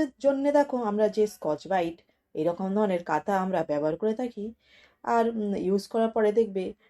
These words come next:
এইভাবে কিন্তু আমরা রেখে, যদি রেখে দিই এই কন্টেনারের ভিতরে, তাহলে দেখবে এতে, আহ, জলটা কিন্তু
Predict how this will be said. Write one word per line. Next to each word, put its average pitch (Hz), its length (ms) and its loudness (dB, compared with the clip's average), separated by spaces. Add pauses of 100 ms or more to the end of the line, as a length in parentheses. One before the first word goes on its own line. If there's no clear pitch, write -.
(220)
এইভাবে 214 420 2
কিন্তু 214 320 -2 (340)
আমরা 180 320 0 (360)
রেখে, 185 280 0 (340)
যদি 170 240 -2
রেখে 170 320 0
দিই 196 200 0 (120)
এই 165 180 0
কন্টেনারের 202 580 -2
ভিতরে, 208 260 0
তাহলে 185 220 0
দেখবে 185 340 0 (480)
এতে, 202 340 4 (280)
আহ, 151 640 -2 (600)
জলটা 185 440 2
কিন্তু 226 260 -2